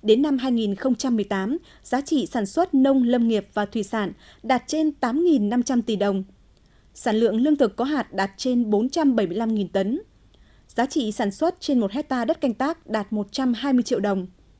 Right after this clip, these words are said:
Có được những kết quả trên là do tỉnh đã xây dựng và tổ chức thực hiện tốt các quy hoạch chuyên ngành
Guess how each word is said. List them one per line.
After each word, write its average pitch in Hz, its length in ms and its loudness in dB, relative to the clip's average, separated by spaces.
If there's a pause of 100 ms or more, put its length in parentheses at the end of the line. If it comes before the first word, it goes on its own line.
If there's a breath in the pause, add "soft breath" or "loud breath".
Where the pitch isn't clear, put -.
(720 soft breath)
Có 220 280 -2
được 277 180 2
những 196 160 -4
kết 339 180 -4
quả - 120 0
trên 233 340 -2 (240 soft breath)
là 277 160 2
do 339 180 0
tỉnh 202 300 0
đã 196 180 -2
xây 302 200 0
dựng 214 280 0
và 202 160 -2
tổ 208 220 -2
chức 370 320 -4
thực 240 140 -4
hiện 214 200 -2
tốt 330 200 0 (120)
các 330 280 -6
quy 247 120 -2
hoạch 226 240 -4
chuyên 233 240 -2
ngành 208 220 0